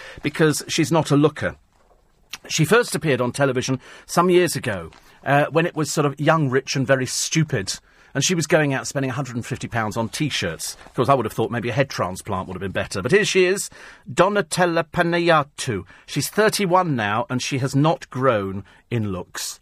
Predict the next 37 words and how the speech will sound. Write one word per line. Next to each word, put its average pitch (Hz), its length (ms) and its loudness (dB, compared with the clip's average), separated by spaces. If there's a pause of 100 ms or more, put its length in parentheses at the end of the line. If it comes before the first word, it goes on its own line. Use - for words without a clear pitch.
or 107 120 -4
stature. - 560 -6 (220)
She's - 240 0
still 196 240 4
a 175 60 4
short, 165 400 0
dumpy 156 340 2
little 113 240 -4
thing 117 320 -4 (240)
who 147 200 4
really 156 560 4
is, 143 380 -4
I 143 80 0
mean, 143 480 -2
dear 151 240 0
Lord 139 300 0
above. 107 360 -2
And 117 120 -4
her 131 100 2
claim 190 340 0
to 196 80 -4
fame 147 360 0
is 92 260 -8 (380)
that 127 240 0 (200)
Izzy 165 520 2
Azalea's 120 840 0
fiancé 123 640 0
bedded 120 320 0
her 104 140 -4
for 117 140 -4
nine 113 360 0
months. 98 520 -4 (300)
Well, 107 140 0
I 101 60 0
was 101 160 -4
nearly 117 240 -2
sick. - 420 -8